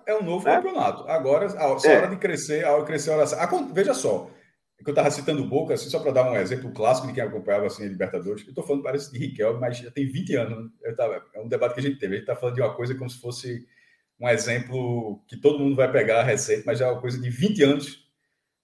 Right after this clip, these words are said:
Speaker 1: é, essa, essa história de Riquelme. É, ah, times cos-, co-, co-, é, costumam as-, deslanchar e conseguir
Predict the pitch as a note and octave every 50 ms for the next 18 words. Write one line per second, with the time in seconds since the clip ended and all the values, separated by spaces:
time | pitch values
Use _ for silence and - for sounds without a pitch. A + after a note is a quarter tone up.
0 | _ _ - G2+ G#2+ G#2 G#2 G2+ G2 G2+ G#2 G2+ - - A2 G#2 F#2+ G2+ G2 -
1 | - G#2+ G2 G2 - - G#2 G2 G2 G2 A2 A#2+ F#2 - - E2+ D#2+ - - _
2 | _ _ - - - _ _ _ - A2 A2+ A2+ A2+ A2 A2 A2 G#2+ G#2 G2+ F#2+
3 | F2 - - _ _ _ _ _ _ _ _ _ _ _ _ _ _ _ _ _
4 | _ _ - - - - - D#3 D3+ - F#3 F#3+ G#3 B3 C#4 - - F#4+ G4 -
5 | - - F4+ F4+ F4+ - - - - - - D3+ - - - - - G#3+ G3+ -
6 | - E3 E3 F3 F#3 F#3 E3 D3+ C#3 C3+ - - - - C3+ C3+ C3 C#3 C#3+ C#3+
7 | E3+ F#3 D#3+ - - C#3+ E3 - - E4 - - D4 - D3 D3+ D#3+ F3+ A3+ B3+
8 | B3+ B3 A3 C3 A#2+